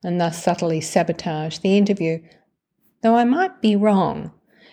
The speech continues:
because Elizabeth is also a single mum to a nine-year-old son she adores, and who she wanted to be available to should he need her during a school day. And as a home helper,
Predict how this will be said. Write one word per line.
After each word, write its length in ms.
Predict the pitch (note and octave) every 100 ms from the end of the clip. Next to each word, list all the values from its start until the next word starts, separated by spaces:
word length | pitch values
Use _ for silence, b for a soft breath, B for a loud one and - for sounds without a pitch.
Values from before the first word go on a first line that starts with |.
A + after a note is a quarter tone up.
| b
because 340 | A3 B3+ A#3+
Elizabeth 500 | B3+ C#4+ D4+ F4 E4+
is 160 | A3+ A#3
also 280 | A3+ A3 G#3
a 80 |
single 400 | G3 - A3 G3+
mum 500 | F#3+ G3+ F#3+ C3+ C#3
to 180 | - -
a 60 | F3+
nine-year-old 720 | F#3 F3+ F#3 F3+ F3 E3 E3
son 320 | - E3 D3+ D#3
she 200 | - G3
adores, 600 | G3 A3+ F#3 D3+ D#3 - _ _ _ _ _ -
and 180 | G#3 G3
who 340 | A3+ A#3+ B3
she 200 | B3 B3+
wanted 340 | G3 F3+ G3+ G3+
to 80 |
be 160 | G3 F#3
available 540 | G3+ A#3 A#3 G#3 E3+
to 400 | E3 - C#3+ C#3+
should 280 | D#3 - F3
he 140 | F#3+ F3
need 300 | F3 F3+ E3+
her 140 | F#3
during 340 | F3 E3 E3
a 60 | E3+
school 360 | E3 - F#3+ F#3+
day. 440 | D#3 C#3 C#3 E3 _ _ _ _ _ _ B B B
And 140 | G#3
as 160 | A3 A3+
a 80 | A3
home 300 | A#3+ A3+ G#3
helper, 580 | B3+ C4 B3+ - E3